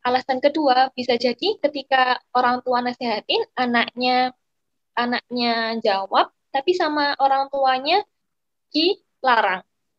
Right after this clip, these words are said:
"Kok jawab, Pi?" gitu. Jadi sehingga ketika di luar rumah, dia punya, punya sisi atau punya bagian untuk mengeluarkan pendapat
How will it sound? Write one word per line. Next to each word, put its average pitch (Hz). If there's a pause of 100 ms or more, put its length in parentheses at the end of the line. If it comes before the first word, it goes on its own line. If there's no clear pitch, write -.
(200)
"Kok 294
jawab, 247
Pi?" 269
gitu. 190
Jadi 226
sehingga 262 (320)
ketika 262
di 254
luar 233
rumah, 220 (800)
dia 349
punya, 339 (960)
punya 302
sisi 302
atau 285
punya 285
bagian 269
untuk 269 (160)
mengeluarkan 269
pendapat 247